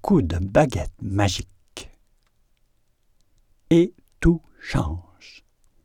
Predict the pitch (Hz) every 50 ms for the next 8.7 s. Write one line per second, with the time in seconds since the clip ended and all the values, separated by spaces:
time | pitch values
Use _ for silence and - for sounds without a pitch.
0 | _ _ _ _ _ _ _ _ _ _ _ _ _ _ _ _ - - 113 113
1 | - - 110 101 87 80 85 123 110 - - - - 185 202 - _ _ _ _
2 | _ _ _ _ _ _ _ - 143 113 - - 120 98 92 90 95 90 92 101
3 | 95 - - - 156 165 180 _ _ _ _ _ _ _ _ _ _ _ _ _
4 | - 147 135 - 151 139 127 120 - - 117 104 95 87 87 82 87 101 104 107
5 | 127 156 175 185 175 160 147 131 117 90 - _ _ _ _ _ _ _ _ _
6 | _ _ - 143 117 107 - - - 185 165 143 107 101 95 85 67 - - -
7 | 139 135 123 127 131 113 87 80 78 80 90 90 98 110 120 110 90 - - -
8 | - - - - 90 73 - - - - - - - -